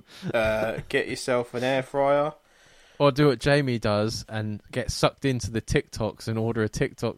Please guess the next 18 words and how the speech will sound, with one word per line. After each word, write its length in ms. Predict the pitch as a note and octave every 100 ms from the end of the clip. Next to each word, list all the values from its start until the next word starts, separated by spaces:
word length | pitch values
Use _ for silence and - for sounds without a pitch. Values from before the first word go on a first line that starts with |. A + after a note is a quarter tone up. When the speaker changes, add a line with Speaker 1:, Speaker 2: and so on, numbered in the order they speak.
| -
Speaker 2:
air 180 | A2+ G#2+
fryer. 560 | - A#2+ B2 - F3 D#3+
<laughs> 140 | - F3+
Speaker 1:
Mate, 260 | A2+ G#2 -
Speaker 2:
Suck 280 | C3 - -
it. 160 | - - -
Speaker 1:
I've 260 | C3 D3
just 200 | D3+ C#3+
paid 360 | - C3+ G#2 G#2+
eight 240 | B2 C#3+ -
pound 320 | D#3 D#3+ D#3
nine 440 | C#3+ G2+ F#2+ G#2 -
for 220 | - A#2
an 60 | A2+
air 260 | A#2 A2+ -
fryer. 400 | - - D#2+ - - - -
Speaker 2:
<laughs> 800 | - - - - - - - - _ - A3 _ - D4+ _ - - _ _ -
Speaker 1:
Eight 260 | B2+ C#3+